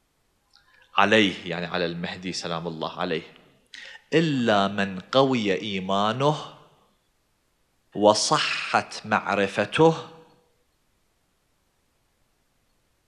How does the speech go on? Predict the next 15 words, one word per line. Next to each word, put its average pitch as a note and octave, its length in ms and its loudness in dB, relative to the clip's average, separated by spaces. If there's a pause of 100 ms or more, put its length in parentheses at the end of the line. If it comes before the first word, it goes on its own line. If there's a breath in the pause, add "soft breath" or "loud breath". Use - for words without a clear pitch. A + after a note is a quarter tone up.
(640 soft breath)
وسلم A2 880 0
لنا C#3+ 640 0
أهل G#2 240 -2
البيت، F2 920 -8 (1800)
ولم C3+ 380 6
يجد G#2 460 0
في A2 320 -8
نفسه G#2 680 -6 (280 loud breath)
حرجا A#2+ 560 4
مما G#2+ 720 0
قضينا D3+ 920 2 (220 loud breath)
وسلم A2+ 760 2
لنا D#3+ 480 2
أهل G2+ 240 -6
البيت". G2 800 -10